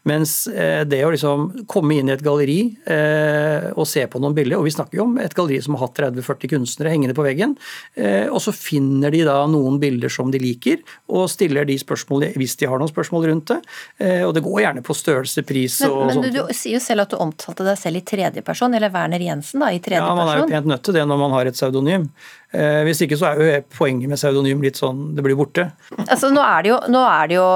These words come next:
Speaker 2: nå blir det jo etterforsket, og, og politiet mener at du har skaffet, eh, deg selv eller andre da, en uberettiget, eh, vinning, som de sier, altså penger, ved å lure eller forlede andre til å tro at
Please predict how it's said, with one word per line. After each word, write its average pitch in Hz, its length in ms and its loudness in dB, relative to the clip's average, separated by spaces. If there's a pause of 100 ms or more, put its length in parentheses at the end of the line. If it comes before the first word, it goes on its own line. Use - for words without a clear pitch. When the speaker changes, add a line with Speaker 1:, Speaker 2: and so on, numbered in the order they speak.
(360)
Speaker 2:
nå 220 160 0
blir 160 160 -2
det 156 80 -2
jo 165 100 2 (380)
etterforsket, - 560 -8
og, 165 100 -2
og 175 140 -2
politiet 185 400 -4
mener 170 320 0
at 180 180 -2
du 175 200 0
har 185 100 0
skaffet, 165 400 -8 (160)
eh, 170 200 0 (380)
deg 262 140 4
selv 254 320 2
eller 226 240 2
andre 190 320 -2
da, 240 140 2 (100)
en 196 100 0
uberettiget, 160 840 -4
eh, 170 240 0
vinning, 156 320 -2
som 160 160 -6
de 160 80 -6
sier, 262 240 2
altså 185 180 -4
penger, 214 460 0 (320)
ved 208 80 2
å 226 80 4
lure 175 400 2
eller 165 160 -2
forlede 170 400 0
andre 156 320 -2
til 185 80 -6
å 180 80 -12
tro 214 320 -2 (160)
at 202 100 -4